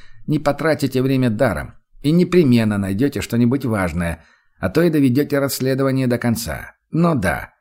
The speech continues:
должны признать, мастер Гетце, что вашей основной ролью было стать отвлекающим фактором». «Совет в курсе?» — коротко спросил он, и синий камзол кивнул. «Конечно.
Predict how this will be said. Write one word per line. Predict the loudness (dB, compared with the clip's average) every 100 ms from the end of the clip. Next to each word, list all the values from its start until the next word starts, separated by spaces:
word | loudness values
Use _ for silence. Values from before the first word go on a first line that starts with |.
| _ _ _
должны | -2 -2 0 -2
признать, | -2 -2 -2 -4 -2
мастер | -4 -4 -4 -4
Гетце, | -6 -8 -12 -16 _ _ _
что | -2 0
вашей | 2 0 -2
основной | -6 -2 0 2 2
ролью | 0 2 2 0 -4 -8 _
было | -2 0 2 -2
стать | -2 -4 -4
отвлекающим | -4 -2 0 -2 0 -2
фактором». | -2 -6 -8 -10 -14 _ _ _
«Совет | -10 -2 0 2 -2
в | -2
курсе?» — | -4 -2 -6 -10 -14 _ _ _ _
коротко | -2 -2 -2 -6
спросил | -4 -4 -2 0
он, | 2 0 -4 _ _
и | -2 0
синий | 2 2 0
камзол | -2 0 0 -2
кивнул. | -2 -2 -2 -6 -18 _ _ -12
«Конечно. | -4 0 0 -2 -10